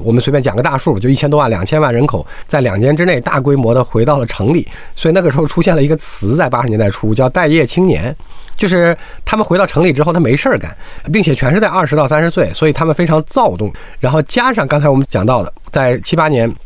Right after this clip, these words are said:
之后的农村改革实行了大量的叫联产承包或者叫包产到户之后，大量的农村青年也开始成为富裕劳动力。他们去干啥？也没事儿干，所以当时社会上有非常多浮躁的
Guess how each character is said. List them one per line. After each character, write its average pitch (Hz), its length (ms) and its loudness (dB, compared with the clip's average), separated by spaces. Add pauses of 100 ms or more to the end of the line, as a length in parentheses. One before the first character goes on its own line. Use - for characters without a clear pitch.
(120)
之 160 140 0
后 156 160 0
的 117 80 2
农 110 160 2
村 185 160 0
改 98 160 -4
革 104 160 0
实 117 260 -2
行 117 140 0
了 123 80 2
大 - 180 -2
量 135 240 2
的 107 180 0 (240)
叫 110 200 0
联 113 180 2
产 143 160 0
承 110 180 -2
包 143 180 2
或 151 100 0
者 120 60 0
叫 117 120 2
包 165 240 2
产 92 240 -4
到 127 180 2
户 131 200 0
之 131 160 -2
后， 143 220 0 (280)
大 151 200 0
量 156 180 2
的 120 100 2
农 110 220 4
村 214 180 0
青 185 180 4
年 92 180 4 (240)
也 98 260 -2
开 208 220 -2
始 123 180 -4
成 113 160 -2
为 120 140 2
富 139 180 0
裕 110 60 4
劳 95 120 -2
动 110 140 2
力。 107 160 -2 (480)
他 - 120 0
们 185 100 0
去 190 60 0
干 185 220 0
啥？ 87 240 -8 (440)
也 127 120 2
没 117 140 2
事 165 80 0
儿 185 40 2
干， 123 160 -4 (280)
所 - 160 0
以 151 40 2
当 202 220 2
时 151 200 0
社 190 120 0
会 156 140 2
上 143 140 0
有 131 60 0
非 180 120 2
常 165 180 4
多 170 400 2 (120)
浮 - 480 -2
躁 160 280 2
的 107 240 0